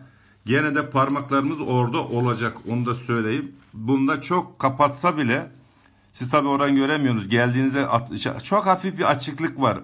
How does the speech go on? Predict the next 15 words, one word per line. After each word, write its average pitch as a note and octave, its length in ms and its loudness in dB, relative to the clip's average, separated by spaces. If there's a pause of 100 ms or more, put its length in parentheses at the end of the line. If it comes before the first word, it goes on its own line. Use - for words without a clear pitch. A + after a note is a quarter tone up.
Bunu C#3+ 580 -2 (500)
ben C3 200 2
onu D3+ 200 0
tartışmıyorum. C3 600 0
Onu A#2+ 120 0
bilinçli C3 340 0
olarak B2 180 2
yapmıştır. B2 560 -4
Bir B2 120 -2
nedeni B2 380 2
vardır G#2+ 260 0
muhakkak, G#2 420 -4
mantıklı A2 500 -2
bir G#2+ 100 -2
nedeni. G#2 420 -2